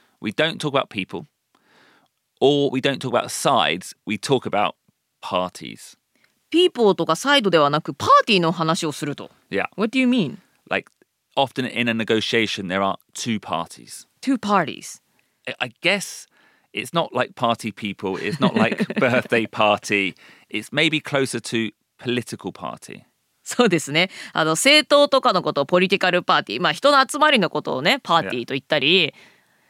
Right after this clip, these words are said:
Speaker 2: あと第三者のことをサードパーティーと、
Speaker 1: Third party, yeah.
Speaker 2: と言ったりしますけれども、まあ、人の集団の集まりのことですね。
Speaker 1: Yeah, it's like a group or, uh, I guess a side. But I think, Terumi,
Speaker 2: はい。
Speaker 1: rather than saying sides,
Speaker 2: Mm-hmm.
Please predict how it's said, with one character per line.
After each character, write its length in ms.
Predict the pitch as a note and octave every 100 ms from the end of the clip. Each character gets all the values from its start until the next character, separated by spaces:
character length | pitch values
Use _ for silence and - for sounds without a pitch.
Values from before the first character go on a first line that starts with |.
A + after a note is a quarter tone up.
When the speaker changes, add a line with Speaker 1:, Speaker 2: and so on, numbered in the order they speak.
| _ -
Speaker 2:
あ 100 | D3
と 80 | D3+
第 180 | A#3
三 200 | - G#3
者 60 | F#3
の 100 | D3+
こ 80 | C#3+
と 80 | D3
を 20 |
サ 160 | F#3
ー 20 | E3+
ド 80 | E3+
パ 220 | G#3+ G#3+
ー 20 | G#3+ G#3+
テ 60 | C3
ィ 40 |
ー 0 |
と、 60 | G#2+
Speaker 1:
Third 320 | A2+ F#2+ F#2+
party, 20 |
yeah. 100 | G2+
Speaker 2:
と 40 | C3+
言 100 | C3+
っ 20 |
た 140 | -
り 60 | C#3+
し 120 | -
ま 100 | D3+
す 100 | C#3+
け 120 | C#3+ A2+
れ 20 |
ど 180 | A#2 C#3+
も、 320 | F3 F3+ G#2+
ま 260 | G#3 G3+ -
あ、 40 | - _ _ _ _ _
人 180 | - G3
の 60 | F3+
集 180 | G3 F#3
団 180 | F3
の 180 | E3 D#3 -
集 180 | E3
ま 80 | G#3
り 60 | F#3
の 60 | C#3
こ 100 | C#3+
と 80 |
で 80 | A2+
す 100 | -
ね。 80 | A#3 E5
Speaker 1:
Yeah, 200 | G#2 E2+
it's 100 | F#2+
like 160 | G#2+ G#2
a 40 |
group 400 | - F#3 E3+ - -
or, 280 | F#2+ F#2 F2
uh, 140 | A#1+ - -
I 100 | A2
guess 180 | A2
a 40 | G2+
side. 540 | - A2+ F#2+ E2+ E2 -
But 100 | E3
I 80 | E3
think, 300 | C#3+ G3+ E3+
Terumi, 380 | - A#2+ G#2+ G#2+ F#2+
Speaker 2:
は 120 | G#3+
い。 80 | C3+ _ _
Speaker 1:
rather 400 | C3 D#3 E3+ D3+
than 180 | C#3+ C3+
saying 320 | C#3 B2+ A#2+
sides, 800 | A2+ - C#3 G2 G2+ A2+ - -
Speaker 2:
Mm-hmm. 280 | F3 G3 B3+